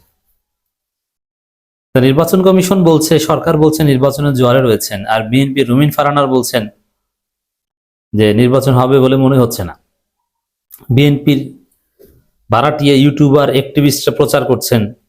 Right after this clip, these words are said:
যে নির্বাচনের প্রস্তুতি তো নিচ্ছে না, অথচ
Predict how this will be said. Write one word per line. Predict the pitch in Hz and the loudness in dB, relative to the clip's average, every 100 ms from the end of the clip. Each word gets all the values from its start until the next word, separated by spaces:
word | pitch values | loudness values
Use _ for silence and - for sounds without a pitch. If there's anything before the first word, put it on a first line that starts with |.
| _ _ | _ _
যে | 117 131 | 0 2
নির্বাচনের | 131 127 139 139 143 135 139 135 135 | 0 0 0 0 0 0 0 0 0
প্রস্তুতি | 131 139 - 143 143 | 0 -2 0 -2 -2
তো | 143 135 | 0 2
নিচ্ছে | 135 127 110 | 0 -2 -4
না, | 82 - _ - | -6 -10 _ -8
অথচ | - 139 | -4 0